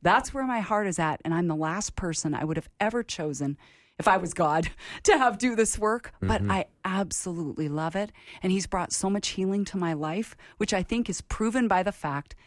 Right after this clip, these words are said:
Speaker 1: that I love being with men who are ready and willing to learn how to engage their daughters' hearts.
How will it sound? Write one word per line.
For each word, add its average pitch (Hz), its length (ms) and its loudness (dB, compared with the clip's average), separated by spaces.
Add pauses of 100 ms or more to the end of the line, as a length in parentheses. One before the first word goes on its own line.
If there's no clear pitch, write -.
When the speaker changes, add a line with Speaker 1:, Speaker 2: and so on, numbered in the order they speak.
(380)
Speaker 1:
that 170 120 4
I 151 100 2
love 151 360 -2
being 156 240 2
with 143 200 -2
men 160 380 2
who 156 160 -2
are 151 100 -2
ready 185 440 0
and 160 160 -2
willing 165 300 2
to - 140 -8
learn 170 500 0 (300)
how 170 120 0
to 156 120 0
engage 156 400 -2
their 160 100 -4
daughters' 147 400 -4
hearts. - 400 -10